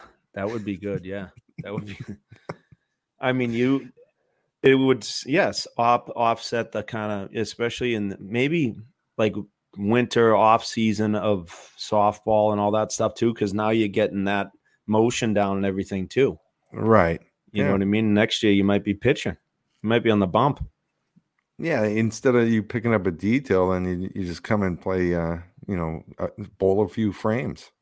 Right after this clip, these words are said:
Speaker 2: You just
Speaker 1: Right. Why make money when you can just spend it
Speaker 2: <laughs>
Speaker 1: and
Speaker 2: Spend it.
Speaker 1: go
Speaker 2: I know.
Speaker 1: bowling?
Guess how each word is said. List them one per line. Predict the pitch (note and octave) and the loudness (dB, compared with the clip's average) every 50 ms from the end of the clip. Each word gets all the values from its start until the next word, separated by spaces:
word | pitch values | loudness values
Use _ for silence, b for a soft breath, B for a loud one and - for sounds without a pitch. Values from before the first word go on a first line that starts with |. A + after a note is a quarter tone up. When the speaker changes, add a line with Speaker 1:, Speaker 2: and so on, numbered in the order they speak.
| _ | _
Speaker 2:
You | - B2+ | -2 2
just | A2 | 4
Speaker 1:
Right. | C#3+ D#3+ G#2 - - - - | 4 4 4 2 -2 -6 -4
Why | G#2+ G#2+ A2+ B2 C3 | 0 2 4 4 4
make | B2+ A2+ G#2+ A#2+ D3+ - | 2 4 4 4 2 2
money | A#2+ G#2 F#2+ F#2+ F#2+ G2 | 0 0 0 0 0 -2
when | G2+ G2 G2+ | -2 -2 -2
you | G2 F#2 | -2 -4
can | - G2+ G2 | -4 -2 -2
just | G2 G2+ - - - - | 0 0 -2 -2 -6 -10
spend | - - - A2+ A2+ C3+ D3+ C3 | -12 -6 -2 0 0 2 2 2
it | G#2 G2 F#2+ | 0 0 -2
Speaker 2:
<laughs> | - | -2
Speaker 1:
and | G#2+ G2+ A2 G2 | -2 0 2 2
Speaker 2:
Spend | C#3 B2+ B2 A2+ A2 | 2 0 0 -2 -6
it. | - - - | -8 -8 -2
Speaker 1:
go | - A2+ A2+ | 2 4 4
Speaker 2:
I | A2 | 4
know. | G2+ | 6
Speaker 1:
bowling? | - A#2 A#2+ C3 D3 C#3+ A2+ G2 - | 6 6 6 6 6 6 4 2 -2